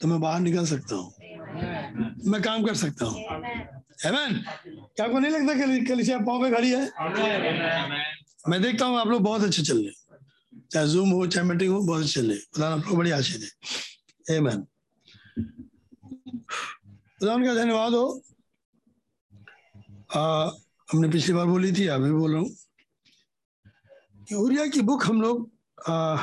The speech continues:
कर रहे हैं, और उस बुक के लिए हम खुद हर चर्च, पनापुर, शाहजहानपुर,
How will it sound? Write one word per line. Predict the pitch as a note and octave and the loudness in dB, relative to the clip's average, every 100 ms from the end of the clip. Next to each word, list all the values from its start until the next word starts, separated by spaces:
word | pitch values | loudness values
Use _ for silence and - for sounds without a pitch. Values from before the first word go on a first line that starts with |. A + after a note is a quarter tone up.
| - - | -4 -4
कर | G3 | 0
रहे | A3+ G3+ | 2 2
हैं, | F#3 A#3 - - _ _ _ _ _ _ _ _ - D3 | 2 0 -6 -20 _ _ _ _ _ _ _ _ -6 0
और | D#3+ D#3+ | 0 0
उस | - B3+ - F3+ | 0 0 2 4
बुक | A3+ C4 | 4 2
के | B3+ A3 | 0 2
लिए | G3 A3 | 4 2
हम | G3+ F#3+ F#3 | 2 2 0
खुद | - D4 G#3+ F#3+ _ _ _ _ - | 0 2 2 0 _ _ _ _ -2
हर | B3 B3+ | 0 0
चर्च, | C4+ A3+ - - - - | 0 0 -2 -4 -8 0
पनापुर, | F#3 G3+ A3+ B3+ - - - - _ - | 0 2 2 2 -2 -10 -20 -20 _ -6
शाहजहानपुर, | - D#3 G#3 G#3+ A#3 B3 B3+ | 0 0 2 2 2 0 -2